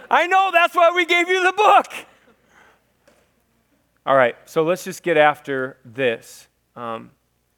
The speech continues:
what does it mean to be a quality disciple who worships?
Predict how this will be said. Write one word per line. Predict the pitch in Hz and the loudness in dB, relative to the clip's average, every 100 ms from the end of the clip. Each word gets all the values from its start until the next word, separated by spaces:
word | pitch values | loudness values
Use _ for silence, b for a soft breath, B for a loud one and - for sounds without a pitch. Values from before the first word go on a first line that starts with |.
| _ _ _ _ _ _ _ | _ _ _ _ _ _ _
what | 131 | -10
does | 151 165 | -8 -10
it | 160 | -10
mean | 143 139 | -10 -10
to | 131 | -10
be | 123 | -10
a | 120 | -12
quality | - 127 127 123 | -8 -4 -4 -6
disciple | 117 - 113 110 | -10 -6 -6 -6
who | 107 113 | -16 -14
worships? | 107 113 - 110 _ _ | -12 -12 -14 -20 _ _